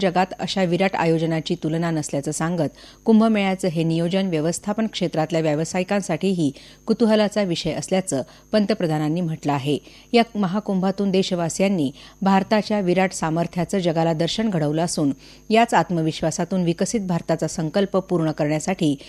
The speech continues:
मार्गक्रमण करण्याचं आवाहन पंतप्रधानांनी केलं आहे.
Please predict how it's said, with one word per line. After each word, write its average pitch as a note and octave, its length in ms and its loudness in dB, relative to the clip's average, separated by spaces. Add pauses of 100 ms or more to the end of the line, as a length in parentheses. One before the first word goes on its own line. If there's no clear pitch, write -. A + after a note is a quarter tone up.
(220)
मार्गक्रमण F#3+ 600 2
करण्याचं D#3 440 0
आवाहन D3+ 440 0 (300)
पंतप्रधानांनी E3+ 640 2
केलं D3 260 0
आहे. C#3 260 -2